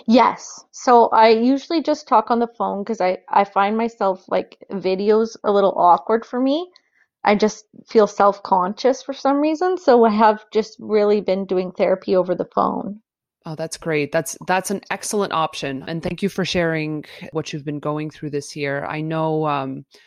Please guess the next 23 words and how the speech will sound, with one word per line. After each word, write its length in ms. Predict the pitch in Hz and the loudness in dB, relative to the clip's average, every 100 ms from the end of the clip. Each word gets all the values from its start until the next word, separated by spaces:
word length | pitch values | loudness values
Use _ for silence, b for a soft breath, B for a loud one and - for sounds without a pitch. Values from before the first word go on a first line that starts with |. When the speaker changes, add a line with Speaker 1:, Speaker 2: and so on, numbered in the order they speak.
| b b b | b b b
Speaker 2:
it's 160 | - - | -6 -2
interesting 540 | 190 180 202 - 170 | -2 -2 -6 -4 -4
with 220 | 165 165 - | -2 -6 -6
covid, 500 | 180 180 165 160 143 | -2 -2 0 -2 -4
we, 260 | 165 156 147 | -8 -6 -6
you 140 | 180 | -6
know, 140 | 160 156 | -6 -6
we're, 240 | 143 127 | -6 -8
we're 140 | 151 160 | -6 -8
sort 260 | - 196 | -4 -4
of 100 | 175 | 0
all 180 | 180 180 | -2 -2
lumped 360 | 165 156 160 165 | -4 -6 -6 -8
in 100 | 156 | -8
the 100 | 147 | -8
same 340 | - 151 147 | -8 -8 -6
basket, 520 | 139 143 151 - 180 | -4 -4 -4 -8 -8
but 140 | - 151 | -8 -8
we 140 | 156 | -2
also 340 | 160 240 233 202 | 0 -2 -4 -8
forget 380 | 175 151 143 | -6 -6 -4
that, 160 | 156 131 | -4 -6
moreover, 840 | 160 165 160 165 170 156 135 160 | -4 -2 -2 -2 -4 -6 -6 -6